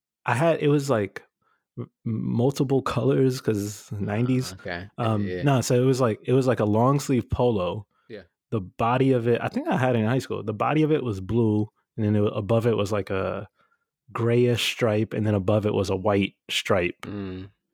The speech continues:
Speaker 2: Okay.
Speaker 1: Um, I could, like, picture it in my head. Um,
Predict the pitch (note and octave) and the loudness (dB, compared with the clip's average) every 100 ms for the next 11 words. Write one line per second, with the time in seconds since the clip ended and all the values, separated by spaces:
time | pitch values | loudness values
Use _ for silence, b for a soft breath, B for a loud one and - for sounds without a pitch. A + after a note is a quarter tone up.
0 | _ _ G#2 - - - G#2 F#2+ F2+ F2+ | _ _ -16 -14 -14 -10 -6 -4 -4 -6
1 | A#2+ - A#2 B2+ A2+ - A2+ - G2+ F#2+ | -10 -8 -2 0 0 0 -2 0 0 0
2 | F#2 F#2 D#2+ G#2 _ B2+ F#2+ F2+ F2+ F2+ | 0 0 -2 -10 _ -8 -6 -6 -6 -10